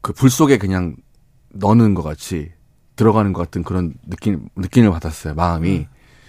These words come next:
Speaker 1: 그래서 노래를 마치고 황급히 저는 사실 자리를 비켰습니다. 근데
Speaker 2: 네네.
Speaker 1: 와, 그, 거기 그 많은 분들의 슬픔이 그 온 거리에 다 그냥 느-, 그 녹아 있고
Speaker 2: 네.
Speaker 1: 그거를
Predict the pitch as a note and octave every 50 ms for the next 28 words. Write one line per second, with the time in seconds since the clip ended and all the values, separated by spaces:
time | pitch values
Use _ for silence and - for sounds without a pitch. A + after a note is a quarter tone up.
0 | _ _ _ _ _ _ - - A#2 A2 A2 F#2+ G#2+ A2 B2 C#3+ C#3 C3+ B2+ B2
1 | B2+ G#2+ F2+ E2+ - - G2+ A2+ C#3+ F3 E3 E3+ - - B2+ G#2 - - - F#2+
2 | F2 E2 E2+ F#2 - F#2+ E2+ - - F#2+ F2 E2+ E2+ D#2 - - - - A#2 G#2
3 | - - E2+ D#2 - - - D3+ D3+ - - G2+ G#2 G2 F2+ F#2+ - _ - -
4 | _ _ - - _ - - - - - - _ _ _ _ _ _ _ _ _
5 | - - F2+ F2+ F2+ F2 E2+ D#2+ - G#2 G2+ G2+ G2 F2+ - - - A2 G#2 G2+
6 | G#2+ A2+ A2 A2 A2 - - G#2+ A#2 G2+ - F#2+ A2 A#2 C#3 C#3+ C3 C3 B2 A#2
7 | A2+ G#2+ - - F#3+ G3 - - F3+ E3 C#3+ C3 C#3+ C#3+ A#2 F2+ D#2 - - -
8 | - G#2+ G#2+ G2+ F#2+ E2+ - - - - - F#2 F#2+ F#2+ G2 F#2 - - F2 F2
9 | F2+ F2+ F2+ F2 E2+ - F2+ F2+ E2+ E2 D#2 D2+ C#2+ - - D#2 D#2+ D#2+ D#2+ D#2
10 | D#2+ G2 G2+ _ _ _ _ _ _ _ _ - - - F#2+ G2+ - - _ _
11 | - - - F2 E2+ E2+ G#2 G2+ A2 G2+ D#2 - _ - G2+ F#2+ E2+ D2 D3 D3
12 | C#3 B2+ B2 - G2 G2 G#2 G#2 G#2+ F#2+ D2+